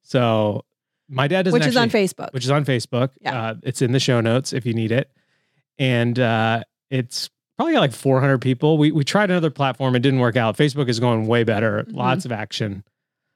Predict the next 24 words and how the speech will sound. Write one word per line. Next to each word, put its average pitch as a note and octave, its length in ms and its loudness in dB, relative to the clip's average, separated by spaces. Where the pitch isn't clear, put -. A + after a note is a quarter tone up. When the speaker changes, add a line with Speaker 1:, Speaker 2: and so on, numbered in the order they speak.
Speaker 1:
uh, A2 200 -4
especially A2 360 -2
from A#2 160 -2
Steve A2+ 200 -2
and G#2+ 120 -2
Cindy. A2 420 -4
Speaker 2:
Wow. F3+ 520 -2
Speaker 1:
Um, - 340 -8
just, B2 240 -6
he C3 140 0
th-, - 160 -10
posted C#3 300 0
some C3 140 -2
pictures B2 300 -2
of A2+ 80 -6
Sarila, C#3+ 600 2
the C3+ 80 -2
van B2 260 2
that A#2+ 100 0
Michael A#2 260 -4
fell A#2+ 200 -2
out E3 160 2
of, D#3+ 300 0
Speaker 2:
Mm-hmm. A3 260 -20